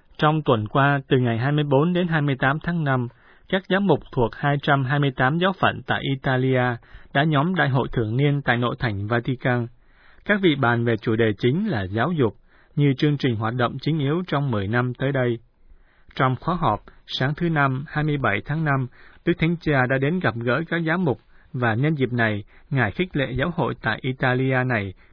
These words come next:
quyết liệt chu toàn công tác giáo dục, mặc dù có nhiều khó khăn trong xã hội ngày nay về vấn đề này. Ngài nói,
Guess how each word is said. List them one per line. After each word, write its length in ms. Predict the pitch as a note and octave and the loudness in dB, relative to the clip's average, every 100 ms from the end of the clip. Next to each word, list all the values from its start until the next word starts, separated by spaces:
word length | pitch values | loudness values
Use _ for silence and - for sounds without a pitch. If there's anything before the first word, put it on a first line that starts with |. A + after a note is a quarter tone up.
| - | -8
quyết 140 | G#3+ G#3+ | -6 0
liệt 280 | D3 A2 | 0 0
chu 160 | - D#3 - | 0 -2 0
toàn 240 | A2+ F#2+ - | -2 -2 -4
công 160 | B2+ | -2
tác 160 | C#3 D#3+ | -2 -2
giáo 160 | C3+ D#3 | -2 0
dục, 260 | C3+ G2+ _ - - | 0 0 _ -20 -6
mặc 160 | - B2+ | -2 -2
dù 240 | C3+ C3 A2 | 2 2 2
có 100 | D#3+ | 0
nhiều 200 | E3+ A2 | 0 0
khó 240 | - C3+ | 0 -2
khăn 320 | E3+ D3 C3+ B2+ | -2 -2 -2 -2
trong 220 | C3+ B2 | -2 -4
xã 140 | A#2 D#3 | -4 -4
hội 220 | D#3 B2+ | -4 -4
ngày 180 | G#2 G2+ | -4 -2
nay 320 | A#2+ B2 A#2 | -2 0 0
về 200 | A2+ G2+ | -2 -4
vấn 200 | A2+ D3 | -4 -4
đề 140 | A2+ | -2
này. 300 | G#2+ G#2 F#2 - - _ _ _ _ - | -2 -4 -6 -12 -20 _ _ _ _ -6
Ngài 160 | A#2+ A2 | -4 0
nói, 340 | A2+ A#2 | 0 0